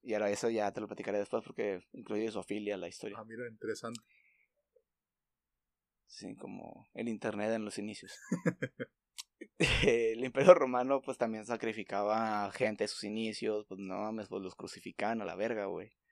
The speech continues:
Speaker 1: <laughs> También. Pero eso ya fue más avanzado.
Speaker 2: Ah, pero no, sí,
Speaker 1: Más
Speaker 2: iba, iba a
Speaker 1: avanzado,
Speaker 2: decir,
Speaker 1: fíjate.
Speaker 2: oye, cómo los que sacrificaban si no sabían de... Digo, cómo los crucificaban si no sabían de las cruces antes de los... De los
Speaker 1: No, sí.
Speaker 2: españoles. Ah, ¿sí?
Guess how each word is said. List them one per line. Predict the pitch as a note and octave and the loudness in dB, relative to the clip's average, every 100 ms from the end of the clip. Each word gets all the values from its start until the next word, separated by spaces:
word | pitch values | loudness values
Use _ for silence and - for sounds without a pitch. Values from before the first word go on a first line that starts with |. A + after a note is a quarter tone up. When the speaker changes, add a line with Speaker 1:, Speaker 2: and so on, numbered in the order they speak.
| _ - - - | _ -20 -16 -2
Speaker 1:
<laughs> | C#3 - | 0 0
También. | - F#2+ G#2+ - - - - - _ _ _ _ _ _ _ - | -2 -4 -4 -6 -6 -14 -20 -20 _ _ _ _ _ _ _ -2
Pero | G2 | -2
eso | G2 | 0
ya | G2 | -2
fue | F#2 F#2 | -2 -4
más | G2 | -2
avanzado. | E2+ F#2 G#2 A#2 | -2 0 4 4
Speaker 2:
Ah, | |
pero | A#2+ A#2 | 4 2
no, | A#2+ C3 | 0 -4
sí, | - D3+ D3+ | 0 0 4
Speaker 1:
Más | A2+ B2+ | 10 12
Speaker 2:
iba, | |
iba | A#2 | 12
a | |
Speaker 1:
avanzado, | B2 C3 D#3+ C#3+ D#3+ | 12 12 12 12 12
Speaker 2:
decir, | D3+ | 12
Speaker 1:
fíjate. | D3+ D3 | 12 12
Speaker 2:
oye, | E3 | 10
cómo | A2+ D#3+ | 2 4
los | D3 | 4
que | - B2+ | 2 -4
sacrificaban | - - A#2 A2 A2+ G#2+ C3 C3+ | -10 -2 0 0 -2 4 4 4
si | B2 | 0
no | B2+ | 2
sabían | C#3+ B2+ C3 B2 | 6 8 8 6
de... | A#2 - - | 0 -2 -6
Digo, | E3+ C#3+ F3 | 0 10 10
cómo | - D#3+ | 10 4
los | F3 | 2
crucificaban | D#3 B2 A2 A#2 D3 | 2 -2 -2 2 2
si | D3 | 2
no | C3+ | -2
sabían | C#3+ C3 C#3+ C#3+ | 0 2 2 0
de | |
las | A#2 G#2 | 0 0
cruces | C#3 D3+ C#3 - _ _ _ _ _ _ _ | -4 -4 -10 -20 _ _ _ _ _ _ _
antes | B2+ C3+ B2+ | -2 0 0
de | A2+ | 2
los... | G#2+ G#2+ - | 2 0 2
De | A#2 | 4
los | G#2 | 10
Speaker 1:
No, | C3+ F3 | 12 12
sí. | D3+ | 10
Speaker 2:
españoles. | F#3+ F#3 B2 | 6 4 2
Ah, | B2+ | 0
¿sí? | E3+ F3 D#4 | 2 0 -2